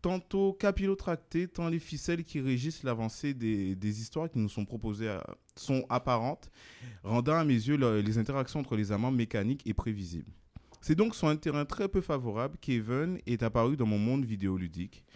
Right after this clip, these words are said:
et en mes contrées numériques pixelisées, entre les territoires futuristes, futuristes d'Apex Legends et les sombres quartiers, quartiers de Dishonored, Haven a su se faire une place que je n'aurais su soupçonner.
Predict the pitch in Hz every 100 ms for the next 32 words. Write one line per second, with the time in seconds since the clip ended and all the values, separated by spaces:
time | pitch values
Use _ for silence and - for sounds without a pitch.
0 | - - - 113 120 127 131 160 - 190
1 | 180 156 139 151 151 - - - 131 110
2 | 101 143 175 101 113 107 - 147 139 -
3 | 170 - 151 - 131 131 - - _ -
4 | - 151 151 143 147 - 98 123 135 143
5 | - 120 104 104 90 - - - - 101
6 | 104 - 156 113 - 104 131 - - 113
7 | 107 120 95 95 135 117 92 87 120 -
8 | - - - - 143 131 170 196 196 120
9 | - 165 156 123 135 143 - 107 - 117
10 | 143 - 98 95 98 - 156 - 127 -
11 | 85